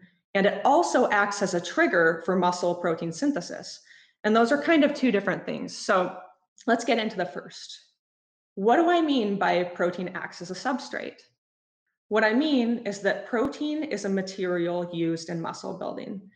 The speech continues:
So it actually gets incorporated into the muscle. And to make this a little bit easier to understand,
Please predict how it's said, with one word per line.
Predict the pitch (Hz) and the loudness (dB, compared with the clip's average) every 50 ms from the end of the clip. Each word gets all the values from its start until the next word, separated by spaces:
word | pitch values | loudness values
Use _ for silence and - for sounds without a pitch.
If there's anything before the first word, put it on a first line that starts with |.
| _ _ _ _ _ _ _ | _ _ _ _ _ _ _
So | - 247 214 | 0 0 2
it | - | 4
actually | 220 226 262 - - - 233 247 247 | 2 0 0 0 -2 2 2 4 4
gets | 247 202 196 196 - | 4 2 2 2 0
incorporated | 190 180 175 - - - 190 185 190 185 185 170 170 170 170 170 170 165 - - - | -2 -2 -2 -4 -2 0 0 0 0 0 -2 0 0 0 0 0 -2 -4 -4 -6 -6
into | 180 175 170 165 - - | -4 -4 -4 -4 -6 -8
the | - - - | -8 -6 -6
muscle. | 196 196 190 180 - - - - 175 180 175 _ _ _ _ _ _ _ _ _ _ _ _ _ | -6 -6 -8 -10 -12 -12 -10 -10 -10 -12 -14 _ _ _ _ _ _ _ _ _ _ _ _ _
And | 214 202 196 190 190 190 190 190 190 190 - - | 4 4 6 6 6 6 6 4 2 0 -6 -2
to | - 285 | 2 4
make | 247 247 311 - - | 4 4 4 2 2
this | 302 294 | 0 2
a | 254 | 4
little | 240 233 214 | 2 4 4
bit | 208 196 - - | 2 2 2 0
easier | 196 196 202 202 202 190 | -2 -2 2 2 2 2
to | 180 175 | 2 2
understand, | - 180 180 180 175 175 - - 185 175 180 185 202 240 254 - | 0 0 0 -2 -2 -4 -6 -6 -4 -4 -4 -2 -2 -4 -4 -6